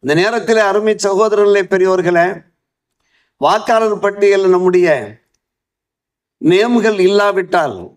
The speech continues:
நேம்கள் இல்லாவிட்டால், தேர்தல் கமிஷன் கூறுகின்ற பதினொன்னு, பதி-, பன்னிரெண்டு ஆவணங்களிலே, ஆவணங்களை நம்முடைய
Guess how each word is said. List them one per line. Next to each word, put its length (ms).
நேம்கள் 520
இல்லாவிட்டால், 760
தேர்தல் 540
கமிஷன் 560
கூறுகின்ற 520
பதினொன்னு, 500
பதி-, 280
பன்னிரெண்டு 520
ஆவணங்களிலே, 840
ஆவணங்களை 600
நம்முடைய 340